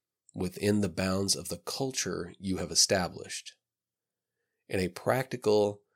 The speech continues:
and actionable way, go through the questions I offered for consideration. And those are going to guide you to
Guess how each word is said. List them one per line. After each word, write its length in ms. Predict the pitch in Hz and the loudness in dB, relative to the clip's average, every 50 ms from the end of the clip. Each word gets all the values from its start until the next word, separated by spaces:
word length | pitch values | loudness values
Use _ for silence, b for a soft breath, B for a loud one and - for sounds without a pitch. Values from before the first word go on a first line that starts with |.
| _ _ _ _ _ _ _ - | _ _ _ _ _ _ _ -6
and 340 | 113 98 92 90 87 85 - _ - | -2 -2 0 -2 -2 -4 -8 _ -6
actionable 680 | 95 98 104 104 - - 104 92 92 92 90 90 85 | -4 -4 -4 -2 -2 -2 -2 0 -2 -2 -2 -2 0
way, 380 | 87 87 87 85 85 85 85 - - _ _ _ _ _ _ _ _ _ _ - - - 92 | 0 0 0 0 0 -2 -4 -8 -12 _ _ _ _ _ _ _ _ _ _ -14 -12 -10 -4
go 260 | 90 101 101 117 151 | 0 4 6 6 6
through 200 | 160 - 165 160 | 6 4 2 2
the 80 | 151 135 | 2 2
questions 500 | - - 107 107 104 - - 98 95 - | 2 2 2 2 2 0 0 0 0 0
I 100 | 87 82 | 2 2
offered 320 | 85 90 85 - 87 85 | 0 0 -2 -4 -6 -6
for 140 | - - 101 | -4 -6 -6
consideration. 760 | - - 92 85 - - 90 87 85 82 - - - - - - - _ _ _ _ _ _ _ _ _ _ _ _ _ _ - | -6 -4 -4 -2 -2 -2 -4 -4 -6 -6 -4 -4 -4 -6 -6 -10 -16 _ _ _ _ _ _ _ _ _ _ _ _ _ _ -2
And 80 | - 90 | 0 2
those 200 | 98 98 92 123 | 4 4 4 4
are 40 | |
going 200 | 120 127 131 135 | 4 4 4 4
to 60 | 127 113 | 4 2
guide 460 | 95 90 95 90 92 95 98 92 - | 0 0 0 2 2 2 2 0 0
you 160 | 90 87 87 | -2 -4 -4
to 640 | - - - - 95 92 90 87 85 85 87 - | -2 -2 -2 0 0 0 0 0 -2 -4 -6 -8